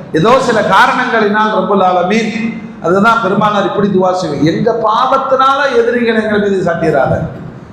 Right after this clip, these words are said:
நாம பாவம் செய்யறதை நிறுத்தினாதான் அல்லாஹ்வுடைய உதவி கிடைக்கும்." அந்த மக்களுக்கு அல்லாஹ் உதவி செய்வானாக.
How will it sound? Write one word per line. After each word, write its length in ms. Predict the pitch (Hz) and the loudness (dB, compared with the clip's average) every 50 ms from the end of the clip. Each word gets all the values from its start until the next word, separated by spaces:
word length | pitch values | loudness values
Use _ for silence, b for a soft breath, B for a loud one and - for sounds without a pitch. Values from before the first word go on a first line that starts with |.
| - - | -10 -6
நாம 220 | 135 160 175 170 | -4 -2 -2 -2
பாவம் 360 | 165 170 190 202 202 196 196 190 | 0 0 0 0 0 0 0 0
செய்யறதை 380 | 190 180 180 - 170 156 160 | 0 0 0 -2 0 0 0
நிறுத்தினாதான் 640 | 180 202 202 208 220 208 196 190 190 214 240 277 277 - - - - - - - - | 0 0 0 0 0 0 0 0 0 0 0 0 -2 -4 -6 -6 -8 -8 -8 -4 0
அல்லாஹ்வுடைய 440 | 170 185 185 180 - - - 160 | 0 2 2 2 0 -2 -2 -2
உதவி 380 | 151 151 156 180 180 175 165 156 | 0 0 0 2 2 0 0 0
கிடைக்கும்." 720 | 160 156 156 - - 214 226 214 - - - - - - - | 0 0 0 0 0 0 2 0 0 -2 -4 -6 -6 -6 -6
அந்த 180 | 156 160 180 | -4 -4 -2
மக்களுக்கு 420 | 165 170 165 170 180 170 156 151 151 | -2 -2 -2 0 0 0 0 0 -2
அல்லாஹ் 320 | 147 156 160 165 160 151 143 | -2 0 0 0 0 0 0
உதவி 180 | 143 147 147 | 0 0 0
செய்வானாக. 680 | 143 143 143 139 131 131 131 131 131 127 127 127 127 127 | 0 0 0 0 0 0 0 -2 -2 -2 -2 -4 -4 -6